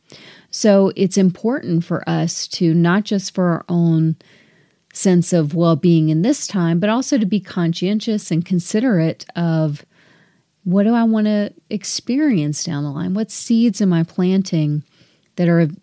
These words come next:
being sown right now that eventually I'm responsible for one way or the other? We're gonna take a break, but when we come back, we're gonna go a little bit deeper with this. So many people have asked me over the years how they can get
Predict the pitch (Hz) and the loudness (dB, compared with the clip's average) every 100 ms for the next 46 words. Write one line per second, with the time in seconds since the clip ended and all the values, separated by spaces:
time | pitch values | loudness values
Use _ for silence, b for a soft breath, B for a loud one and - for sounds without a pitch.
0 | - 160 170 165 - - 170 175 175 165 | -4 2 2 2 0 -2 2 2 2 2
1 | 160 185 - 160 151 147 156 - 170 151 | 2 0 -2 -4 -2 -4 -6 -2 -2 0
2 | 185 214 - 185 156 156 156 b b b | 0 -2 -2 -2 0 0 -2 b b b
3 | _ 180 175 165 - 160 143 - 170 135 | _ 0 2 2 -2 -8 -8 -10 -12 -12
4 | - 156 - 165 - - 156 156 151 147 | -12 -14 -12 -14 -14 -8 -4 -2 -2 -2
5 | 139 135 - - - - _ _ _ _ | -6 -8 -12 -14 -18 -20 _ _ _ _
6 | _ 277 349 320 294 - 202 156 - - | _ 2 4 4 2 2 2 0 0 -2
7 | 190 - 190 214 240 - 233 202 294 247 | -2 0 2 4 2 2 0 2 2 2
8 | - 185 190 180 175 175 175 185 170 175 | 0 0 2 2 0 0 0 0 0 -2
9 | 165 160 - 127 156 - 160 - - _ | -2 -4 -2 -6 -8 -10 -14 -14 -20 _
10 | _ _ _ _ _ - 285 330 339 302 | _ _ _ _ _ 0 4 4 4 2
11 | 285 254 202 190 208 214 185 180 185 180 | 2 0 2 0 0 -2 -2 -2 0 2
12 | 175 180 180 196 202 226 - 196 190 | 2 2 0 -2 -2 -2 -2 -2 -2